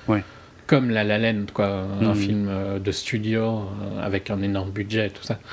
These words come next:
Speaker 1: Voilà, voilà, c'est ça la différence, effectivement. Puisque, euh,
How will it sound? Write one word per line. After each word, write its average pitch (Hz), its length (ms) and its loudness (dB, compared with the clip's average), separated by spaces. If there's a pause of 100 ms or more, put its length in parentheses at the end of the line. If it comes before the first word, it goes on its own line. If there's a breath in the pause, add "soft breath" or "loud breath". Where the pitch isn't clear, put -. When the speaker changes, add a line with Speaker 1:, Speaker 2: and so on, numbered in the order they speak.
(120)
Speaker 1:
Voilà, 107 360 2
voilà, 98 220 -2
c'est 95 160 -6
ça 107 180 -4
la 104 100 -2
différence, 101 500 -6
effectivement. 104 500 -4 (1300)
Puisque, - 280 -4
euh, 107 320 2